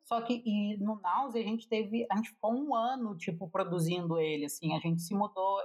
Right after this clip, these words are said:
eu e a Morgana, né, que é a produtora, é, a gente se, se mudou pra um apartamento que a gente pagava, tipo, dividia em dois e pagava novecentos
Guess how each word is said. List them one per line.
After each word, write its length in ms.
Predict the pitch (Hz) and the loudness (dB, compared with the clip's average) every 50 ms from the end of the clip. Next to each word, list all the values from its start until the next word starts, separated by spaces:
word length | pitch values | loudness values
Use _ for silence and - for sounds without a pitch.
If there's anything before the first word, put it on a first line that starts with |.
| - 180 | -2 -4
eu 140 | 175 185 | -4 -2
e 80 | 196 190 | 0 2
a 120 | 190 180 | 2 2
Morgana, 540 | 175 175 170 170 160 151 151 170 202 226 196 | 2 2 2 0 2 2 2 2 2 2 0
né, 120 | 170 170 175 _ | 0 -2 -4 _
que 60 | - | 0
é 40 | 151 | 0
a 40 | 151 | 0
produtora, 760 | - 160 156 151 151 143 - - 139 151 185 220 202 165 170 _ _ _ _ _ _ _ - | 0 0 0 0 -2 -6 -12 -6 -2 -2 0 0 -2 -4 -4 _ _ _ _ _ _ _ -2
é, 300 | 160 156 151 156 151 151 147 147 151 160 180 | 0 0 2 2 2 2 2 0 0 0 0
a 80 | 170 165 | -2 0
gente 320 | 180 190 196 - - 226 | 0 0 0 0 0 -2
se, 540 | - - - 226 214 214 214 220 214 220 208 | -2 0 -2 -2 -2 -2 0 0 0 0 -2
se 160 | - - 233 | -2 -2 -2
mudou 280 | 233 233 226 220 214 - | 0 0 0 -2 -4 -2
pra 120 | - 233 | 0 0
um 40 | 240 | 0
apartamento 640 | 233 - 240 226 - 240 240 226 220 220 226 226 240 | 0 0 -2 -2 -2 -2 0 0 0 0 0 0 -2
que 100 | 233 - | 0 0
a 40 | 233 | 2
gente 200 | 226 226 226 - | 2 2 0 -2
pagava, 520 | - 240 226 226 208 202 202 202 208 226 226 | -2 -2 -2 0 2 0 0 0 -2 -6 -8
tipo, 420 | - - 233 233 - 233 220 208 | -4 -2 -2 -2 0 0 0 2
dividia 480 | 170 - 170 180 165 190 196 208 208 202 | 2 0 0 0 -2 0 2 2 2 0
em 120 | 202 196 | -2 -4
dois 640 | 175 170 185 196 220 226 262 285 294 285 - - - - | -2 0 2 2 2 2 2 0 -2 -4 -6 -10 -8 -8
e 80 | 226 | -8
pagava 360 | - 214 196 196 202 196 208 | -6 -2 0 0 2 2 2
novecentos 640 | 208 202 202 196 185 165 - 196 196 196 - 214 190 | 2 2 0 0 -2 -6 -2 0 0 0 0 -4 -8